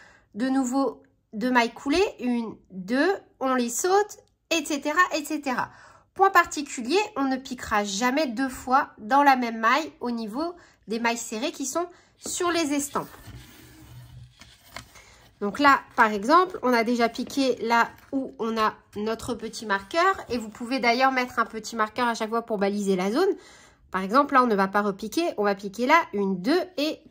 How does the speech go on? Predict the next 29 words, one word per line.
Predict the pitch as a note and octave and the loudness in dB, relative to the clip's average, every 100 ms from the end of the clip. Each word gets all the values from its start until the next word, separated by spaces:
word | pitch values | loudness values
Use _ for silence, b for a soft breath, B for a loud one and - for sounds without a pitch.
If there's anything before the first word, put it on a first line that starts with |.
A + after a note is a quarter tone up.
| - | 0
pas | D4+ | 2
dans | D4 | 4
la | C#4+ | 4
troisième. | C4+ - C#4+ B3 F#3+ | 2 2 0 2 -2
Donc, | F3 E3+ | -4 -8
pourquoi | - A3+ - G#3 | -10 -8 0 2
pas | A#3+ | 4
mettre | D4+ C4 B3 | 4 2 -2
le | |
marqueur | G#3 G#3 - C4+ | -2 -2 -4 -8
sur | - | -6
la | G3+ | -6
troisième ? | F#3+ - F#3+ A#3+ F4+ - B B B B | -6 -4 -2 0 -2 -4 B B B B
Comme | - G3 | -4 2
ça, | D#4 D#4 | 6 6
au | |
retour, | A#3+ A3 - D#4+ | 4 -2 -4 -2
on | B3 | -2
saura | - G3+ C4 D#4 - | -2 2 4 4 0
où | E4 | 0
venir | C#4 B3+ E4+ F4 | 2 2 0 -2
piquer. | E4 D#4 G#3+ - b b b b F#3+ | -6 -2 -6 -6 b b b b -8
Donc | F#3 | -6
là, | A#3+ A3 - _ _ | 0 -2 -2 _ _
on | G#3 F#3+ | -6 -4
refait | G#3 - E4 F#4 - - - _ - _ _ _ _ - - _ _ _ _ _ - _ _ _ _ - _ _ _ _ _ _ _ _ _ _ _ _ _ _ _ _ _ _ _ _ _ _ _ | -4 -4 -2 -2 -2 -12 -20 _ -20 _ _ _ _ -20 -20 _ _ _ _ _ -20 _ _ _ _ -20 _ _ _ _ _ _ _ _ _ _ _ _ _ _ _ _ _ _ _ _ _ _ _
une | - G#3 G3+ | -4 0 2
maille | G3 G3 | 0 -2
coulée, | - - D4+ F4+ F#4 | -6 -4 0 0 0